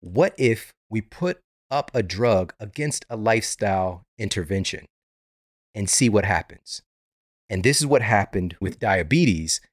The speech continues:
And there was a study group using metformin. There was a study group that was a placebo, and there was a study group that was giving consistent lifestyle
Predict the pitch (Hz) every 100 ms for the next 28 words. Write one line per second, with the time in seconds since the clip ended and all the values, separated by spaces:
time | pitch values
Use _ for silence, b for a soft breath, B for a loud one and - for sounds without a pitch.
0 | _ _ - 117 107 101 101 101 101 -
1 | 143 127 123 120 113 98 92 90 98 -
2 | 143 156 165 _ 95 92 - 123 113 98
3 | 107 101 _ - 87 85 - 90 151 143
4 | 139 110 92 - 151 151 90 85 - 104
5 | 92 87 107 98 95 92 _ _ _ _
6 | _ - 110 101 - 139 151 127 98 107
7 | 104 - 101 95 87 85